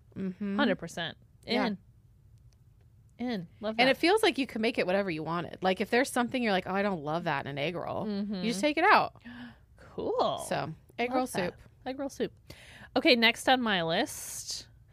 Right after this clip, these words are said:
Speaker 2: I believe you also know about this, Jamie. The watermelon Sour Patch Slurpee.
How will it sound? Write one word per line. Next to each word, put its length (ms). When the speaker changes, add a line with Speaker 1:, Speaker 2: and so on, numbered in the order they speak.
Speaker 2:
I 60
believe 260
you 540
also 360
know 160
about 240
this, 160
Jamie. 420
The 80
watermelon 920
Sour 500
Patch 580
Slurpee. 840